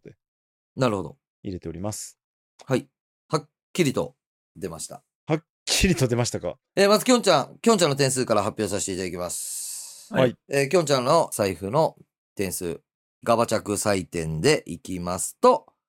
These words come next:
Speaker 3: はい。
Speaker 2: 十二点。
Speaker 3: うーん、低い。
Speaker 2: 百点満点、十二点。
Speaker 3: なんで？
Speaker 2: ねえ。
Speaker 3: はい。
Speaker 2: まあ、太陽くんのお財布。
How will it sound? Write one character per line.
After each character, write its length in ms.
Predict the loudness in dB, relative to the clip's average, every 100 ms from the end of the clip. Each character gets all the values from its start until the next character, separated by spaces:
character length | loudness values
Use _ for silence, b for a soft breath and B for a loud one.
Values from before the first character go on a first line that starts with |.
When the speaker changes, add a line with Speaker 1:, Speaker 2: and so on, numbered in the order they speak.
| _
Speaker 3:
は 100 | -6
い。 140 | -6 -10 -8
Speaker 2:
十 500 | 2 4 8 8 8
二 220 | 6 4
点。 340 | 6 6 4 -4 _ -10
Speaker 3:
う 80 |
ー 640 | -6 -2 -2 -2 -4 2 4
ん、 60 |
低 400 | 4 4 4 4
い。 180 | 4 2 -6
Speaker 2:
百 360 | -2 -2 -2 -10
点 380 | 0 2 2 2
満 220 | 2 0
点、 400 | -2 -2 0 -2
十 300 | 2 4 4
二 160 | 4 4
点。 280 | 4 2 _ _
Speaker 3:
な 200 | 4 6
ん 100 | 8
で？ 300 | 6 4 -2 _
Speaker 2:
ね 540 | -14 -8 -4 -2 -2 -4 _ _ _
え。 40 |
Speaker 3:
は 160 | -4 -4
い。 80 | -8 _ _
Speaker 2:
ま 360 | -2 0 0 -2
あ、 120 | _ _
太 160 | 2 6
陽 160 | 6
く 140 | 4 0
ん 40 |
の 180 | -6 -12 -12
お 80 | -6
財 200 | -6 -4
布。 240 | -6 -8